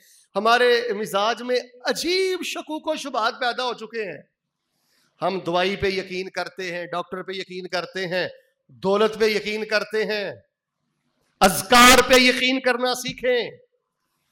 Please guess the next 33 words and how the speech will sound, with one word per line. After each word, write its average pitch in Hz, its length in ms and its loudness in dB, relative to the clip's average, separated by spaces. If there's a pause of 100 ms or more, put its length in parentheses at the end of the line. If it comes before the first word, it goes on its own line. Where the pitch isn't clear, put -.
(280)
एहतमाम 233 640 4
अज़कार 254 720 4
भी, 254 260 -2 (100)
दिल 247 260 2
बेकरार 262 680 4
भी, 262 260 -4
क्योंकि 277 400 -4 (120)
यकीन 349 400 0
नहीं 339 260 -2
है। 311 200 -2 (1300)
रसूलुल्लाह 185 600 -2
सल्लल्लाहु 190 540 -4
अलैहि 196 160 -8
वसल्लम 190 400 -8
के 190 140 -12
पास 185 220 -8 (480)
एक 196 300 -4
आदमी 180 360 -2
आया, 175 180 -2
कहने 196 200 -6
लगे, 202 180 -8
"अल्लाह 196 220 -4
के 202 120 -8
रसूल 196 280 -12
सल्लल्लाहु 196 320 -10
अलैहि - 0 -
वसल्लम, - 380 -20
मुझे 269 200 -2 (100)
दर्द 233 260 -4
है, 220 140 -6
मैं 220 160 -6
क्या 190 240 -4
करूं?" 160 260 -12